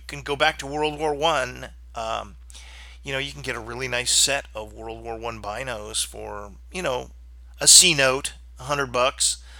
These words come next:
a hundo in, uh, some of these stores, and, you know, it's a pretty good deal. Um, you can, you can amass a collection of stuff.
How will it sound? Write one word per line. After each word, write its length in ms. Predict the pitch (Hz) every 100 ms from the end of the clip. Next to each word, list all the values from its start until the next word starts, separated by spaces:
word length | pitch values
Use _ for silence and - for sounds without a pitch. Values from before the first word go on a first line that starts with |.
| -
a 120 | 127
hundo 560 | 127 151 131 123 127 147
in, 360 | 123 120 120
uh, 160 | 120 120
some 200 | - 117
of 60 | 117
these 120 | 117
stores, 480 | - 113 113 117 -
and, 300 | 117 117 117 - - - -
you 80 | 208
know, 80 |
it's 100 | 254
a 40 | -
pretty 180 | 180 196
good 160 | 202
deal. 240 | 190 208 - - -
Um, 360 | 135 131 104 - - -
you 80 |
can, 180 | 139 143
you 120 | 135
can 240 | - 170 139 -
amass 480 | 131 127 127 131 -
a 60 |
collection 500 | - 123 113 107 -
of 80 | 110
stuff. 400 | - 104 107 -